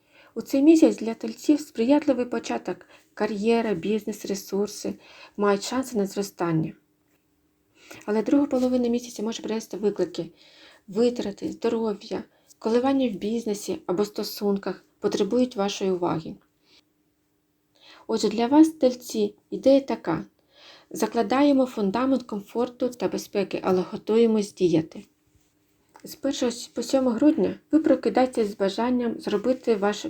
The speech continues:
простір кращим. Можливо, ви ремонтуєте кімнату або оновлюєте гардероб. Наприклад, вам пропонують укласти контракт,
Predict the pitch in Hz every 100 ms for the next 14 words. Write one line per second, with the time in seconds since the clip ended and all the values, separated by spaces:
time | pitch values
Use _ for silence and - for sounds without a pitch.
0 | - 220 233 - 202 - 214 196 190 190
1 | 185 165 - _ - - - 202 247 285
2 | 269 240 262 254 233 226 202 226 247 247
3 | 240 - 214 190 196 190 - 180 175 -
4 | - - - 190 214 214 220 240 247 240
5 | 220 214 185 208 202 170 - _ _ _
6 | _ _ _ _ 208 214 226 208 170 160
7 | - _ - 277 311 254 226 220 262 262
8 | 202 214 220 - 208 208 196 185 160 -